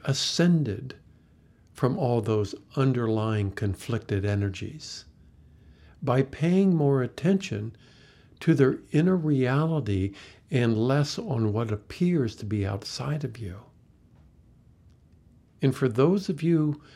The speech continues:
here today that are struggling with this, a word of advice, my friends.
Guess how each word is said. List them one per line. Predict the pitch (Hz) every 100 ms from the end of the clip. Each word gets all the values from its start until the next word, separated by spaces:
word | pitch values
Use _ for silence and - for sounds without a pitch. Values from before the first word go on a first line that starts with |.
| - - _ _ _
here | - 165 151
today | - 113 123 151 127 123 - _ _ - _ - _ _ _ _ _ _ _ _
that | - 123
are | 131
struggling | - - 143 170 170 143 104
with | 95 -
this, | 101 101 - - - - _ _ _ _ _ - _ _ _ _ _ - _ _ _ _ _ _ _ -
a |
word | 117 120 170
of | 196
advice, | 196 127 143 151 120 -
my | 104
friends. | 101 - 101 92 107 - - -